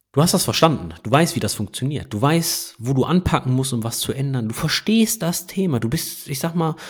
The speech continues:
ein Subject Matter Expert in dem, was du tust. Deswegen kommt dir das Thema so einfach vor, weil dir geht's ja auch einfach von der Hand. Und dann siehst du im Slack oder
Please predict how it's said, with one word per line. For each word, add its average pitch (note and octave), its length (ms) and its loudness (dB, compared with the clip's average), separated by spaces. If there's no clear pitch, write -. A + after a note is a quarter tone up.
ein C3+ 160 0
Subject E3 420 4
Matter C#3+ 300 -2
Expert B2 400 -4
in G2+ 100 -6
dem, G#2+ 160 -2
was F#2 140 -6
du - 100 -14
tust. - 380 -18
Deswegen D#3 800 2
kommt F3+ 240 0
dir C#3+ 200 2
das C3+ 200 -4
Thema C3+ 560 -2
so D3+ 160 0
einfach C#4 400 -2
vor, - 500 -14
weil G#2+ 100 -2
dir G2+ 120 0
geht's G#2 240 -2
ja F2 80 -2
auch D#2+ 80 -10
einfach F#2 280 -8
von E2 200 -10
der F#2 100 -8
Hand. A#2+ 260 -8
Und C3 160 2
dann A#3 440 4
siehst F3 300 -2
du D#3 60 2
im B2+ 180 0
Slack D3 460 -4
oder A2+ 580 -2